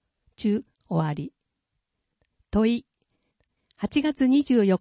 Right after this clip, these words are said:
日の中央教育審議会では、二千二十四年度に小学五年から中学三年の英語でデジタル教科書を先行導入し、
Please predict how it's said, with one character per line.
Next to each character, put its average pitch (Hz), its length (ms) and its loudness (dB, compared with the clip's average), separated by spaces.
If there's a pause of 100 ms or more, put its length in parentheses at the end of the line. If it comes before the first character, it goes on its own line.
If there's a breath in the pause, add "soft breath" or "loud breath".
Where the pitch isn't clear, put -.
日 160 120 -4
の 160 160 -4
中 262 240 2
央 262 200 6
教 247 280 4
育 226 180 -4
審 220 240 -2
議 208 140 -2
会 175 240 -2
で 143 100 -4
は、 139 180 -8 (640)
二 208 100 0
千 254 320 2
二 254 140 2
十 240 200 2
四 185 160 2
年 185 240 -2
度 156 120 -4
に 160 180 -8 (260)
小 262 240 4
学 254 260 0
五 220 120 -2
年 208 220 0
か 160 160 -6
ら 151 240 -6
中 254 180 0
学 254 220 0
三 220 280 -2
年 214 200 -2
の 190 140 0
英 180 180 0
語 151 120 -4
で 156 200 -10 (560)
デ 196 100 2
ジ 262 140 -2
タ 254 120 0
ル 247 120 -2
教 233 240 2
科 190 120 -4
書 165 200 -4
を 175 80 -2
先 233 240 -2
行 226 220 0
導 202 240 0
入 160 160 -4
し、 - 280 -12